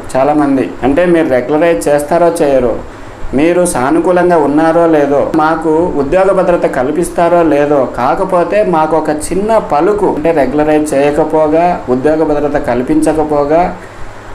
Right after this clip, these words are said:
ఈ విధంగా ఉన్నటువంటి ఈ పరిస్థితికి ఒక చిన్న పలుకు కూడా ఒక బంగారం మాదిరిగా కాంట్రాక్ట్ ఉద్యోగులకు కనిపిస్తుంది. ఎందుకంటే నిన్న అసెంబ్లీలో ప్రకటించారు. అసెంబ్లీలో ప్రకటించిన వెంటనే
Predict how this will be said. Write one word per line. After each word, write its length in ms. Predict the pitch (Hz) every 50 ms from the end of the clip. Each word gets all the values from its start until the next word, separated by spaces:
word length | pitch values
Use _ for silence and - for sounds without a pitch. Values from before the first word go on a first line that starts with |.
| - - 143
ఈ 100 | 156 170
విధంగా 420 | 175 180 185 202 202 208 208 202
ఉన్నటువంటి 580 | 202 190 185 185 185 175 180 180 175 170 165 170
ఈ 160 | 156 156 160
పరిస్థితికి 1120 | 156 - 135 135 139 - - - 196 185 185 190 180 180 185 180 147 147 151 165 180 175 151
ఒక 140 | 151 156 156
చిన్న 440 | 147 147 - - 175 190 208 220 220
పలుకు 480 | 208 - 165 151 165 185 - - 214
కూడా 520 | 202 185 185 180 180 180 180 170 156 151 160
ఒక 180 | 160 151 151 143
బంగారం 640 | 117 110 120 120 135 151 170 202 208 202 202 190
మాదిరిగా 640 | 185 180 175 156 175 170 156 175 170 156 147 147 147 151
కాంట్రాక్ట్ 500 | 151 135 143 151 151 151 156 156 151 -
ఉద్యోగులకు 480 | 151 135 135 143 139 139 139 139 135 151
కనిపిస్తుంది. 680 | 147 139 131 123 135 131 143 131 - 143 131 123 120 117
ఎందుకంటే 640 | 123 139 160 - 175 160 160 160 185 190 196 - - - - - - - - - - 135
నిన్న 160 | 143 156 156
అసెంబ్లీలో 600 | 147 139 139 139 - 185 185 190 185 180 180 180
ప్రకటించారు. 760 | 180 160 151 147 151 165 165 175 165 165 160 165 151 151 156
అసెంబ్లీలో 540 | 156 143 135 135 - 170 175 170 175 170 170
ప్రకటించిన 600 | 165 160 147 139 139 151 156 160 156 156 151 151 151
వెంటనే 640 | 139 135 135 143 151 165 160 160 165 160 156 151